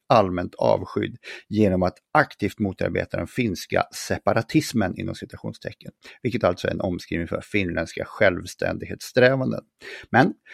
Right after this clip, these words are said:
Schauman agerar ensam och på eget bevåg. Under större delen av artonhundratalet har Finland varit en relativt autonom och självständig del av det ryska riket. Men nu har alltså rysk och finsk nationalism börjat ställas mot varandra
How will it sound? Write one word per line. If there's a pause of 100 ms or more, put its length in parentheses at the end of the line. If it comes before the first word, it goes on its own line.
(140)
Schauman
agerar
ensam
och
på
eget
bevåg. (360)
Under (520)
större
delen
av
artonhundratalet
har
Finland
varit
en
relativt
autonom
och
självständig
del
av
det
ryska
riket. (100)
Men
nu
har
alltså
rysk (140)
och
finsk
nationalism
börjat
ställas
mot
varandra